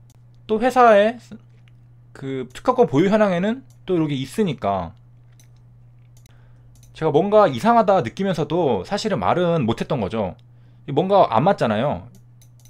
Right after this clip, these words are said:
이 회사가 가지고 있다라고 써져 있고, 여기는 폴첸이라 써져 있고. 하지만 이제 이번 이제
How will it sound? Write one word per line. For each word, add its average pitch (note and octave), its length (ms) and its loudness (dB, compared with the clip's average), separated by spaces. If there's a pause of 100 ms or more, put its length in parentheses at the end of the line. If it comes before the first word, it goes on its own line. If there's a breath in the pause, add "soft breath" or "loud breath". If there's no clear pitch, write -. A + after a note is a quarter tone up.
(180)
이 E3+ 100 -8
회사가 A3+ 340 0
가지고 C3 240 -6
있다라고 A2+ 320 -2
써져 D3+ 200 -8
있고, C3+ 380 -10 (440 soft breath)
여기는 F3 260 -2
폴첸이라 A#3+ 420 -2
써져 D#3 220 -6
있고. F2 340 -12 (1900 soft breath)
하지만 G3+ 440 2
이제 C#3 180 0
이번 E3+ 960 0
이제 A2+ 440 -6